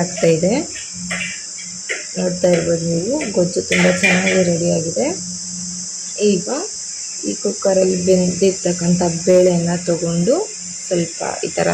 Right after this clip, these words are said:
ಮಿಕ್ಸ್ ಮಾಡಿ ಅದರಲ್ಲಿ ಸೇರಿಸ್ಕೋಬೇಕು. ನೋಡ್ದಲ್ಲ, ಈ ರೀತಿ ಅದನ್ನು ಇದರಲ್ಲಿ ಸೇರಿಸ್ಕೊಂಡಿದ್ದೀನಿ. ಈಗ ಒಂದು ರೌಂಡ್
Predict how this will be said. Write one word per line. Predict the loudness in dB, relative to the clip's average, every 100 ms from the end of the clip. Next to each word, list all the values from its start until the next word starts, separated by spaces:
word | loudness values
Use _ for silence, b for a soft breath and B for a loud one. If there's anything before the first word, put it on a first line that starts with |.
| 0
ಮಿಕ್ಸ್ | -2 -6 -8 -4
ಮಾಡಿ | 0 0 0 -4 -12 -12 -12 -12 -12 -12 -12 -8 -2
ಅದರಲ್ಲಿ | 0 2 2 2 0 -6 -10 -8 -6 0
ಸೇರಿಸ್ಕೋಬೇಕು. | 2 2 -2 -4 -2 0 -2 -4 -8 -8 -12 -12 -12 -12 -12 -12 -12 -12 -12 -12 -10 -10 -8
ನೋಡ್ದಲ್ಲ, | -4 -2 0 2 2 2 2
ಈ | 2
ರೀತಿ | -2 0 0
ಅದನ್ನು | 0 -2 -2 -6 -10 -10 -12 -8
ಇದರಲ್ಲಿ | -4 -2 -2 -2
ಸೇರಿಸ್ಕೊಂಡಿದ್ದೀನಿ. | 0 0 -2 -6 -8 -4 -2 -2 -4 -4 -8 -10 -10 -8 -6 -8 -10 -12 -12 -14 -14 -14 -8 -4
ಈಗ | -2 -2 -4 -8 -12 -10 -10 -6 -2
ಒಂದು | 0 2
ರೌಂಡ್ | 2 2